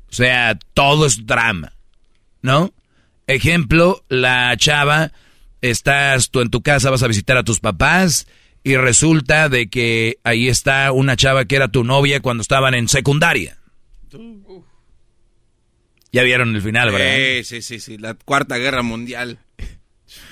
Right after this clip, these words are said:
Speaker 1: Imagínate la inseguri-, todas las que voy a mencionar tienen que ver con ser mujeres inseguras, ¿ok?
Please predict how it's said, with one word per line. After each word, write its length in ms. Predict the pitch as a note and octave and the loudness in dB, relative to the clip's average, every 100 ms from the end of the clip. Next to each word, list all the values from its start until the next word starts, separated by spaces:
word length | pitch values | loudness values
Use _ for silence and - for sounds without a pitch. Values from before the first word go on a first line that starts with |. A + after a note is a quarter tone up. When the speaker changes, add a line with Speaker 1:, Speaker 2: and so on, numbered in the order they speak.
| - _ _ | -20 _ _
Speaker 1:
Imagínate 920 | D#3 D3 C3+ B2 - F#3+ G3+ - E3+ | 0 2 0 -2 -2 0 0 0 0
la 160 | C#3+ C3 | 2 0
inseguri-, 520 | C3 A2+ C3 A#2+ A#2+ _ | 0 0 0 0 -2 _
todas 240 | F#3+ A3+ | 0 2
las 200 | G3 D3+ | 2 0
que 120 | - C#3 | 0 2
voy 160 | D#3+ | 2
a 40 | D#3+ | 2
mencionar 400 | C3+ A#2+ C3 C3+ | 2 2 0 0
tienen 200 | D3 B2 | -2 0
que 60 | |
ver 120 | C3 | 0
con 300 | C3+ B2+ F#2+ - - - | 0 -2 -4 -8 -20 -4
ser 220 | C3+ B2+ | 0 2
mujeres 320 | A2+ C3 A2 | 2 2 2
inseguras, 600 | G#2+ F#2 G2+ G2 D#2 - | 0 0 0 0 -2 -8
¿ok? 140 | A1+ | -6